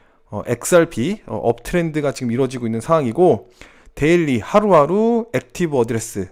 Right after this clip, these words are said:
하루하루 그 지갑적으로서 엑스알 피 가지고 있는 지갑들 있죠? 그 하루하루 그 활동 영역을 보여주고 있는 곳입니다.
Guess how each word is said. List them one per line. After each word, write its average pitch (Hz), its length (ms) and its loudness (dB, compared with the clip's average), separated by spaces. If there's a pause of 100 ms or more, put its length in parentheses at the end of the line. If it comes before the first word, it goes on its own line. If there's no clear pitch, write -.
하루하루 180 840 2 (680)
그 131 380 -4 (100)
지갑적으로서 151 1120 2
엑스알 147 360 2
피 143 240 -4
가지고 127 280 -4
있는 131 140 -4
지갑들 120 340 -4
있죠? 139 320 -2
그 - 80 -10
하루하루 165 580 2
그 135 120 -6
활동 214 420 2
영역을 160 600 2 (380)
보여주고 139 440 -2
있는 117 180 -2
곳입니다. 110 680 -2